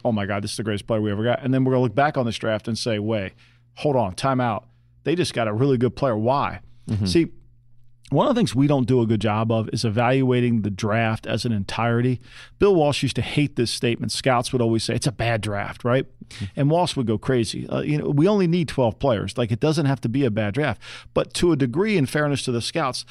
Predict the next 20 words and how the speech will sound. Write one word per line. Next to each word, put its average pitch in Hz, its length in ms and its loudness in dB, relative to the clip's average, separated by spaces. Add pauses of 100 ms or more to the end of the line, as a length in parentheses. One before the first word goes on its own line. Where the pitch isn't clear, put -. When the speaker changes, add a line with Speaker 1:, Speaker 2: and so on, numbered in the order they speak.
(140)
Speaker 1:
there 143 180 2
are 175 180 2
some 151 220 0
drafts 117 380 0
that 127 100 -2
are 117 60 0
really 127 260 2
just 113 340 -2
not 123 240 0
very 113 280 -2
good. 107 300 -2 (180)
Like, 127 120 -2
there's 123 160 -2
just 131 140 -4
not 143 120 0
a - 20 2
lot 127 180 0
of 104 80 -6
good 113 200 -2
players. 107 420 0